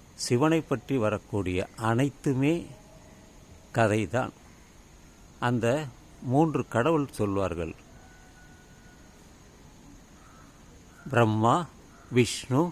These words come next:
சிவா என்று. எல்லாமே கதைதான், எதுவுமே அதில் உண்மை கிடையாது. திருமூலர் சிவன் என்பது உனக்குள் இருக்கிறது என்பது. அவர் முதலில்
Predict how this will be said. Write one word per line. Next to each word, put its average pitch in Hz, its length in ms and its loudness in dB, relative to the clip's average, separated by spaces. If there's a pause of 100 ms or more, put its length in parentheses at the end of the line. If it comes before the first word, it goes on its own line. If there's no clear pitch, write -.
(420)
சிவா 110 500 0
என்று. 82 220 -8 (100)
எல்லாமே 147 540 0 (120)
கதைதான், 95 600 -4 (600)
எதுவுமே 120 400 0
அதில் 95 280 -4
உண்மை 110 280 -2
கிடையாது. 82 560 -8 (2750)
திருமூலர் 156 680 4 (680)
சிவன் 170 560 0
என்பது 113 460 -2 (140)
உனக்குள் 156 440 2
இருக்கிறது 98 520 -4
என்பது. 82 380 -10 (760)
அவர் 123 300 2 (440)
முதலில் 151 520 4